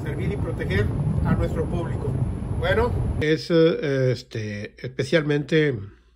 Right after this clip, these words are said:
dedicado para todos los, eh, suscriptores y personas que se encuentran, este,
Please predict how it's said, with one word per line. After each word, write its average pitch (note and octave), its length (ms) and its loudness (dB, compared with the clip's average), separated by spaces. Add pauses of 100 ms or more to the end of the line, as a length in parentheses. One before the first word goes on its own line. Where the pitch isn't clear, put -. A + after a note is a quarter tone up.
(2000)
dedicado D3+ 440 2
para D#3+ 240 0
todos E3 280 6
los, D3+ 280 2
eh, A2+ 540 -2
suscriptores C#3+ 720 0
y D#3 40 -4
personas C3+ 560 -4
que G#2+ 280 -8
se - 120 -10
encuentran, A#2+ 680 -4 (920)
este, G2+ 960 -10